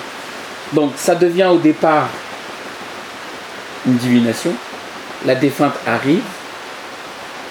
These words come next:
façon de parler, et à la fin, ça devient un accompagnement psychologique, parce qu'il faut accompagner dans le non. Vous ne pourrez pas, euh,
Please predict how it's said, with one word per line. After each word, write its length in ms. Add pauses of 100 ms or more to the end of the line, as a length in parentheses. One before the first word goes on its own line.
(840)
façon 200
de 60
parler, 280 (1600)
et 100
à 60
la 120
fin, 300
ça 160
devient 200
un 80
accompagnement 640
psychologique, 760 (420)
parce 140
qu'il 140
faut 120
accompagner 520 (540)
dans 160
le 120
non. 240 (180)
Vous 80
ne 100
pourrez 280
pas, 260 (640)
euh, 340